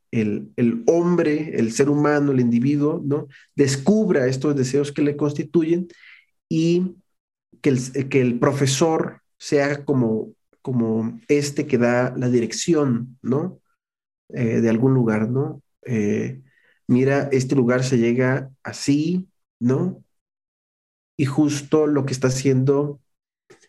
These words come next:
el, el, el, el profesor es apuntar hacia un lugar sin intentar ahorrarle el camino al, al estudiante.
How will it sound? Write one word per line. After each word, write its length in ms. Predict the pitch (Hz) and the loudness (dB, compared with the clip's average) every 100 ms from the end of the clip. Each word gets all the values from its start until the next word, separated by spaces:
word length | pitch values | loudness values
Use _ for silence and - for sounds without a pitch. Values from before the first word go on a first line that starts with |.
| _ - | _ -4
el, 260 | 117 117 - | -2 -2 -2
el, 260 | 104 - | -4 -2
el, 540 | 113 - 123 113 104 - | -4 -2 0 0 0 -4
el 140 | 113 | -2
profesor 460 | 120 117 117 127 131 | 0 0 2 2 2
es 160 | 131 | 2
apuntar 600 | 139 135 131 120 156 151 | 0 2 2 2 2 2
hacia 260 | 139 135 135 | 2 2 2
un 140 | 139 | 2
lugar 440 | 147 147 147 151 147 _ _ _ _ _ _ _ _ _ _ | 0 2 0 -2 -8 _ _ _ _ _ _ _ _ _ _
sin 220 | - 135 | -2 2
intentar 840 | 123 120 117 117 131 127 127 - - _ _ | 2 0 -4 -2 0 2 0 -6 -18 _ _
ahorrarle 1080 | - 107 104 120 123 123 123 120 120 131 131 | -6 -2 0 2 2 2 2 2 2 0 -2
el 200 | 139 110 | -2 -2
camino 720 | - 104 110 113 110 110 120 - _ _ _ _ - | 0 0 2 2 2 0 -4 -10 _ _ _ _ -14
al, 200 | 104 92 - | -8 -8 -6
al 120 | 95 | -6
estudiante. 600 | 98 - 90 82 127 - | -6 -8 -8 -8 -12 -20